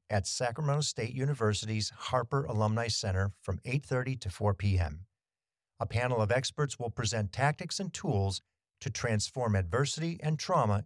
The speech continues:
into confidence and strength through the development of resilience, compassion,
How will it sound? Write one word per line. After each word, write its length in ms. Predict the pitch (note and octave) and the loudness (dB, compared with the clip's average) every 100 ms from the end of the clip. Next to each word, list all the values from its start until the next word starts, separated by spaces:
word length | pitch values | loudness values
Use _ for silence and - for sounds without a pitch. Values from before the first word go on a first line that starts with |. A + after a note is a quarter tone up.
| - | -2
into 240 | A2 G#2 | -2 -2
confidence 640 | G2+ - D#3+ - E3+ D3+ E3 | -4 0 -2 -2 -6 -4 -2
and 100 | D3+ | -2
strength 440 | - G#2+ E2+ - | 0 0 0 -4
through 160 | - G2 | -4 -2
the 80 | |
development 600 | F2+ G2+ A2 B2 A2+ A#2 | 2 2 4 2 0 -2
of 140 | G#2 F2+ | -2 0
resilience, 640 | F#2+ E2+ C3+ D#3+ E3+ - - _ _ - | 0 2 2 2 0 -4 -10 _ _ -6
compassion, 680 | G2 F#2 A#2+ B2+ D3+ C#3 | -4 0 0 2 0 -2